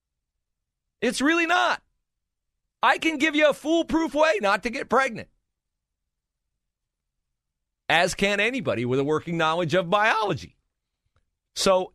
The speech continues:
it's not about babies, it's about power. Yeah, yeah, and that's not a flattering reflection on you. Now, Dayton, not the only place where they are carrying signs at abortion protests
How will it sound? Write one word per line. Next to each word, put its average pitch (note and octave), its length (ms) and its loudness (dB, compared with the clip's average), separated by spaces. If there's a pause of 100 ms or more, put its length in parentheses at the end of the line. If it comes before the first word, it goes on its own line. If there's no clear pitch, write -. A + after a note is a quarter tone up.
it's - 260 -6
not B3+ 260 2
about B3 300 2
babies, B3 380 0
it's G3 140 -2
about A3 280 2
power. A3+ 400 -2
Yeah, C#4 380 2 (400)
yeah, A3 380 0 (100)
and C#3 180 -2
that's D3+ 260 -2
not A#2+ 220 -2
a D#3+ 60 -4
flattering A#2 480 -2
reflection G#2+ 580 -6 (640)
on E3 240 0
you. B3 280 -2 (920)
Now, B3+ 300 -8 (1400)
Dayton, F#2 480 -2
not C#3 200 -2
the A2+ 120 -2
only C#3+ 240 0
place - 560 -6
where C#3 160 0
they C3+ 140 2
are A2 160 0
carrying A2 500 -2
signs B2+ 460 -4
at F#2+ 260 -4
abortion G2+ 460 -4
protests F#2+ 560 -4